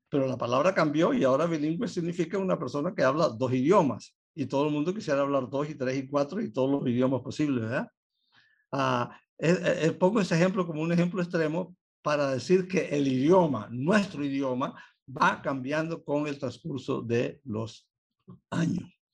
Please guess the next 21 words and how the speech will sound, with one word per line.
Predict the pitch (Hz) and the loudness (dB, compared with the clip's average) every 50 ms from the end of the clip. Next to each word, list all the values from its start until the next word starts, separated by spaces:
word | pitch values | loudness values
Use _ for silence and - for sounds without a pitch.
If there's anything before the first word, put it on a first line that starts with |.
| _ _ _ _ _ _ _ _ _ _ _ - | _ _ _ _ _ _ _ _ _ _ _ -2
Por | - 127 | 0 2
ejemplo, | 127 127 143 147 151 156 147 135 135 139 131 | 4 4 4 2 2 2 2 4 4 2 2
el | 135 127 123 | 2 2 0
otro | 135 139 - 151 | 0 0 -2 0
día | 151 147 147 | 2 2 2
leí | 139 135 135 135 139 143 | 2 2 0 0 0 0
en, | 147 139 135 127 120 117 117 120 120 | 0 0 -2 -2 -4 -6 -6 -6 -6
en, | 120 107 104 107 - - | -6 -6 -6 -8 -10 -10
en, | 147 - 110 110 110 | -8 -6 -6 -6 -6
en, | - 131 113 113 117 117 113 113 117 - | -6 -6 -4 -2 -2 -2 -2 -2 -4 -8
en | - 120 113 113 117 | -8 -4 -2 0 0
un, | 123 127 127 127 120 113 107 104 101 104 107 _ - - - _ _ _ _ _ _ _ - | 2 2 2 2 2 0 -2 -4 -6 -8 -14 _ -20 -20 -20 _ _ _ _ _ _ _ -12
eh, | 139 135 - - - - - - - - _ _ | -12 -12 -12 -14 -18 -20 -20 -20 -20 -20 _ _
eh, | - 113 117 - - | -14 -14 -14 -12 -8
en | 127 117 | -6 -4
algo | 113 123 127 135 127 | -2 -2 -2 -4 -4
que | 139 135 | -6 -6
se | - 127 107 | -4 -4 -6
puso | 117 131 120 - 127 | -4 -4 -2 -2 -2
en | 120 113 | -2 -2
Facebook | 120 139 131 117 123 123 139 151 170 175 - | -2 -2 -2 -2 -2 -2 -4 -4 -4 -6 -10